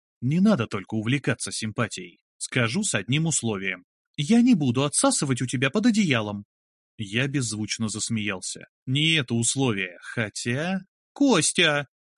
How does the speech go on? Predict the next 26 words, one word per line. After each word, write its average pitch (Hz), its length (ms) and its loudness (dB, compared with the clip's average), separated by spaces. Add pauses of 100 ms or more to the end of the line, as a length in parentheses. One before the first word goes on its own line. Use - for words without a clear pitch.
(100)
Алекс 139 420 -2
треснула 107 500 -4
меня 98 280 -4
по 113 100 -6
руке. 101 380 -6 (300)
"Скажи, 170 540 2
а 190 120 4
то 277 100 2
я 269 140 4
спать - 340 0
не 120 80 0
смогу". 117 480 -2 (220)
"С - 180 -4
кем?" 107 400 -2 (240)
"Да 240 180 4
хоть 277 220 2
с - 80 -2
тобой. 170 480 4 (200)
Ты 240 200 6
и 226 40 4
так 135 280 0
не 139 100 0
сможешь". 107 600 -2 (160)
"Говори, 156 540 4
мать 147 260 2
твою!" 127 400 0